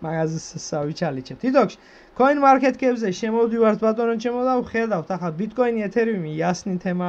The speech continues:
არის, მაგას არ ვაქცევთ ყურადღებას. B N B ჩვენი უსაყვარლესი, მაგრამ ბოლო პერიოდში მოვადუნე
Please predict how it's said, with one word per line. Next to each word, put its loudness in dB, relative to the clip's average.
არის, -6
მაგას -6
არ -2
ვაქცევთ -6
ყურადღებას. -2
B -2
N 0
B -2
ჩვენი -2
უსაყვარლესი, -2
მაგრამ -6
ბოლო 0
პერიოდში -2
მოვადუნე -2